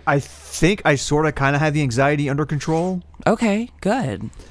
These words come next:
Speaker 1: Because I've also been doing a lot in therapy and stuff to work with that and figuring out
Speaker 2: Good.
Speaker 1: other ways of thinking and
Speaker 2: Good.
Speaker 1: and, and viewing things and working through my environment, as it were.
Speaker 2: Good.
Speaker 1: So,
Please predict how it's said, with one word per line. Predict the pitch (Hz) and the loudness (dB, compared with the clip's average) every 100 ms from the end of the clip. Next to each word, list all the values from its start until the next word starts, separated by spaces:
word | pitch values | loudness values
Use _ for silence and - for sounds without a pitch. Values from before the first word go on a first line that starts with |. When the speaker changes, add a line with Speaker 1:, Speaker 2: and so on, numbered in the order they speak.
| - - | -16 -2
Speaker 1:
Because | 151 175 | 4 4
I've | 147 | 6
also | 160 165 | 4 4
been | 151 | 2
doing | 139 147 | 2 4
a | |
lot | 139 131 | 4 0
in | |
therapy | 117 170 175 165 | 0 2 4 2
and | 165 | 0
stuff | - 170 156 | 2 2 2
to | 139 | 2
work | 147 147 | 0 0
with | 156 | -2
that | - 143 139 | 2 4 2
and | 117 | 0
figuring | - 127 - | 0 2 4
out | |
Speaker 2:
Good. | 104 | 4
Speaker 1:
other | - 120 | 2 2
ways | 123 117 | 2 2
of | 107 | -2
thinking | - 139 131 139 131 127 | 0 0 2 0 2 2
and | 120 110 104 - | 0 0 -4 -6
Speaker 2:
Good. | 104 98 95 82 - - - - - - - | -2 0 0 -2 -6 -12 -16 -20 -20 -20 -4
Speaker 1:
and, | 131 123 123 120 | 0 2 2 0
and | 123 113 | 0 0
viewing | 117 160 151 147 | 2 2 2 0
things | 131 139 135 131 131 123 | 0 2 2 2 0 -2
and | - 117 107 | -2 0 0
working | 113 131 - 123 113 - - - - - | 0 -2 0 -2 -2 -4 -18 -20 -20 -18
through | - 135 139 131 | -4 2 4 4
my | 120 123 | 4 2
environment, | - 127 110 104 123 135 131 135 139 - | 2 0 0 0 2 4 4 2 0 -2
as | 131 123 | 0 2
it | 131 | 0
were. | 127 127 131 131 - - | 2 2 0 -2 -10 -14
Speaker 2:
Good. | - 226 226 107 90 95 - - - - - - - - - | -4 0 0 0 -4 -8 -14 -20 -20 -20 -20 -20 -20 -20 -6
Speaker 1:
So, | - 170 147 135 123 | 4 6 6 4 2